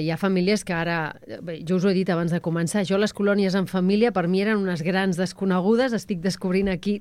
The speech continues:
tot un univers, com a molt havia sentit el, algun anunci a, a la ràdio, he vist a la televisió, però tampoc gent del meu entorn havia fet, o no sóc conscient que hagin fet colònies en família, perquè ara pensi, "Home, ja m'enganxa una mica just, ja teníem uns altres plans per l'estiu."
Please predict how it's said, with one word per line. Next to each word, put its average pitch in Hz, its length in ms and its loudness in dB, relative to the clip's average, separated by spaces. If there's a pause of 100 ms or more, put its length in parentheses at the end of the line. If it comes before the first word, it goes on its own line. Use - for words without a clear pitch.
tot 233 200 2
un 233 120 4
univers, 196 560 4
com 180 140 -2
a 180 40 0
molt 190 220 2
havia 185 240 0
sentit 185 400 -2
el, 175 240 -2
algun 185 280 -2
anunci 226 760 0
a, 170 300 0
a - 20 -2
la 160 180 -2
ràdio, 220 560 0
he 185 80 -4
vist 170 380 -8
a - 20 -4
la 170 100 -2
televisió, 170 640 -2
però 175 220 0 (500)
tampoc 185 400 0
gent 220 240 2
del 180 140 0
meu 165 180 -2
entorn 214 380 -2
havia 160 240 -4
fet, 165 400 -8
o 190 120 2
no 190 140 0
sóc 185 160 -4
conscient 190 400 0
que 196 80 -2
hagin 175 180 -2
fet 170 220 -6
colònies 156 560 -6 (340)
en 170 240 -4
família, 175 480 -2
perquè 202 280 -2
ara 277 120 0
pensi, 185 300 -4
"Home, 165 260 -10
ja 175 140 -6
m'enganxa 190 480 -4
una 185 80 0
mica 175 240 -2
just, 180 320 2
ja 196 80 2
teníem 196 300 0
uns 185 120 -2
altres 180 300 -2
plans 180 300 -4
per 175 180 -6
l'estiu." 175 400 -4